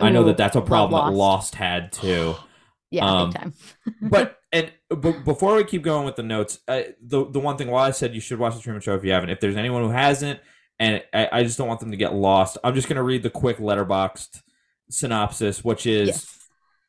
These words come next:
Speaker 1: Truman Burbank, Truman Burbank is the star of The Truman Show, a twenty-four hour a day reality T V show that broadcasts every aspect of his life without his knowledge. His entire life has been an un-, unending soap opera for consumption by the rest of the world,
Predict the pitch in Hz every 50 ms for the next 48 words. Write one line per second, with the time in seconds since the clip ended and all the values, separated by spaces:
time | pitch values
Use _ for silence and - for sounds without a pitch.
0 | _ _ _ - - 185 190 190 190 180 170 175 175 160 165 160 156 151 - -
1 | - - - - - - _ - 170 160 156 139 120 135 135 135 113 117 104 95
2 | 90 - - - 120 107 - 113 - - 139 123 120 110 117 - - 190 180 180
3 | 175 - 185 160 156 151 151 143 - - - - - 139 135 131 - - 135 123
4 | 117 120 120 120 117 113 117 113 - - _ - 113 104 104 110 107 107 107 101
5 | 104 101 101 101 101 101 101 98 98 - 117 101 95 95 92 - - 101 95 95
6 | 85 - 95 92 92 - - 98 90 92 - - - 104 98 104 101 95 95 95
7 | - - 98 95 - 95 92 87 - 95 92 90 - 95 92 90 87 85 85 87
8 | 78 71 65 57 52 - - _ _ - _ - - - - - - _ - 113
9 | 110 107 95 139 139 147 147 143 139 131 135 131 120 127 113 - - 107 - -
10 | 127 131 143 139 131 - - _ - 127 147 160 165 147 165 160 160 156 139 -
11 | - 135 123 120 131 107 107 107 - 113 101 - - 107 95 - 104 92 - 113
12 | 110 104 - 120 110 110 101 98 101 101 104 - - 104 98 95 95 95 92 92
13 | 92 85 - - -